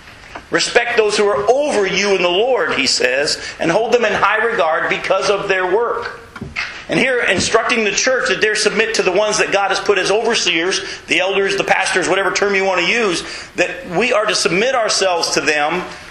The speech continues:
Why? Because of the position God gave them. It's a voluntary submission,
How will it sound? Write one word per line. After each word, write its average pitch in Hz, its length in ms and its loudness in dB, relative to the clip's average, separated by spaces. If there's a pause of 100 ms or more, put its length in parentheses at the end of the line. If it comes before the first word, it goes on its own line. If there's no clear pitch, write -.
Why? 175 520 0 (220)
Because 208 400 2
of 208 140 0
the 202 80 4
position 190 720 0
God 170 420 0
gave 202 400 -2
them. 147 300 -2 (500)
It's 190 140 2
a 202 160 0
voluntary 220 640 2
submission, 160 760 -2